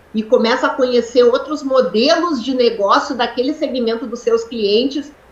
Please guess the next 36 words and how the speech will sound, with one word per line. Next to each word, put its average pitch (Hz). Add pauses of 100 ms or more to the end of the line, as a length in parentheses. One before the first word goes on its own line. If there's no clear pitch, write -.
(120)
tira 294
foto, 262
estuda 262
um 254
pouquinho, 262 (180)
e 233
quando 254
volta 233
de 240
férias, 254 (420)
já 226
tá 247
trazendo 254
pro, 240
pro 233
seu 226
cliente, 240 (320)
ah, 220
soluções 240
inovadoras, 190
né? 156
Até 233
de 302
layout. 233
"Ah, 311
mas 247
isso 294
não 330
tem 294
nada 294
a 302
ver 302
com 311
contabilidade." 240
Mas, 185
gente, 165